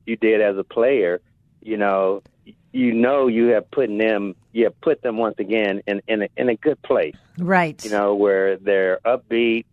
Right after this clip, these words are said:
Speaker 1: they're, they're feeling good about themselves, and it's taking them back in the time, you know, that it, it's great memories. It's, it's things that really got them fired up and excited, and you could, you could hear it in their voice because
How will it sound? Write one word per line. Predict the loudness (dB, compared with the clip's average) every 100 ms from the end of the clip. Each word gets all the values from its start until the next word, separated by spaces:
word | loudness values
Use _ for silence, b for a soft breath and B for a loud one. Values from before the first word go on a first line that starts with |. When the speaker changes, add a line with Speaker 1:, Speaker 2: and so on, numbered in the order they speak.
| -2
Speaker 1:
they're, | 2 2 0
they're | -4
feeling | 0 -2 0
good | 0 2
about | 2 0 -2 -4
themselves, | -14 _ -2 2 2 0 -2 _ _ _ -16
and | -10 -8 -4
it's | -4 -2
taking | -2 -2 -2
them | 0
back | 0 0
in | -4
the | -4
time, | -2 -2 -2 -4 -4
you | 0
know, | 0
that | 0 -4 -6
it, | -8 -6
it's | -8
great | 0 0 0
memories. | -2 -2 0 0 -2
It's, | -2
it's | -2 -2 0
things | 0 0
that | 0 2
really | 2 2 0 -4 _ _ _ _ _ -2
got | 0 0
them | -2 -4 -2
fired | 0 2 0
up | 0 -2
and | -4
excited, | -6 -4 -2 0 0 -2 -4 -6
and | -4 -2 -2
you |
could, | -2 -6 _ _ _
you | -16
could | -8 -2
hear | 0
it | 0
in | 0
their | 0
voice | 0 0 0 -2 -8
because | -4 0 0